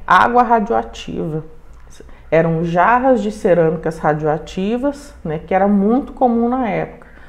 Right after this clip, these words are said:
Olha a propaganda, né, como é que era a propaganda desse produto, ó. Deixar a água para radiar de um dia para o outro era prática corriqueira. Adicionar o radônio à água potável.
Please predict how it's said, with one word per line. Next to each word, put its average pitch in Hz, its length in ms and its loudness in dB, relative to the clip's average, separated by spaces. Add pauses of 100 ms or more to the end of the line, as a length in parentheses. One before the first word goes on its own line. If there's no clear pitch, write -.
(120)
Olha 214 200 4
a 247 40 -2
propaganda, 226 1000 -2 (500)
né, 165 380 -4
como 175 180 -2
é 180 60 -2
que 175 120 -4
era 190 120 4
a - 20 0
propaganda 185 640 -2
desse 180 240 -6
produto, 165 580 -4
ó. 120 80 -6 (500)
Deixar 208 680 -2
a 302 100 2
água 214 380 2
para 170 280 2
radiar 190 1160 0
de 175 160 -4
um 185 160 -2
dia 208 380 -2
para 202 260 0
o 185 80 -2
outro 165 480 -2
era 196 140 0
prática 196 680 -4
corriqueira. 180 1040 -2 (500)
Adicionar 170 840 0
o 214 80 -2
radônio 190 920 0
à - 80 -2
água 185 340 0
potável. 156 760 -4